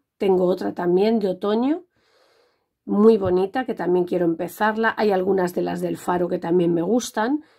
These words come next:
pero esta era la primera que tenía que hacer, pues porque a mí, pues eso, nos gusta mucho El Señor de los Anillos y era como un guiño a, a las películas del,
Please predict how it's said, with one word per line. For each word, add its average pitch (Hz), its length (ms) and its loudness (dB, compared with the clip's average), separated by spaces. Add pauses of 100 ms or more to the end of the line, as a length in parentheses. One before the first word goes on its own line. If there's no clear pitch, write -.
(360)
pero 175 300 0
esta 165 300 -4
era 165 140 -6
la 160 200 -8
primera 165 380 -8
que 175 100 -6
tenía 175 340 -6
que 175 80 -6
hacer, 247 320 -4
pues - 280 -10
porque - 280 -10
a - 80 -10
mí, 151 520 -8
pues - 200 -18
eso, 240 260 -12 (120)
nos 175 220 -8
gusta 170 300 -8
mucho - 580 -12 (340)
El 196 140 -8
Señor 170 360 0
de 170 100 -4
los 175 200 -6
Anillos 180 480 -4
y 196 340 -10 (480)
era 180 260 -6
como 180 260 2
un 185 180 2
guiño 165 460 0
a, 165 340 -10 (720)
a 185 180 -4
las 170 160 -4
películas 175 520 -6
del, 156 480 -6